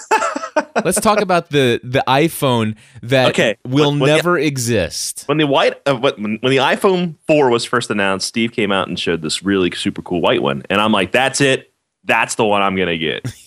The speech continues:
Speaker 2: Yeah.
Speaker 1: Finally gonna get an iPod or an iPhone day and date.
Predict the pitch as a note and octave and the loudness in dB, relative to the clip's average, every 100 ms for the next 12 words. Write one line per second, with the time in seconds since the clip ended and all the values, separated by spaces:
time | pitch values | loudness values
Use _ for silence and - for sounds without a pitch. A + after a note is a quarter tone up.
0 | _ D3 - C3+ B2+ A2+ B2 - - G#2 | _ -12 -8 -6 -6 -8 -6 -6 -8 -8
1 | F#2+ E2+ D3 E3 G3 F#3 F3+ F3 D3+ - | -8 -2 0 2 2 2 2 2 0 0
2 | C3 C3+ C3 C3 B2 B2 - _ A#2 A2 | 0 0 2 2 2 0 -4 _ 2 4
3 | B2+ C3+ C#3 D3 C3 A#2+ A#2+ A2+ C#3 F3 | 2 2 0 0 0 0 0 2 2 2
4 | D3 A2 A2 A2 | 2 2 2 -2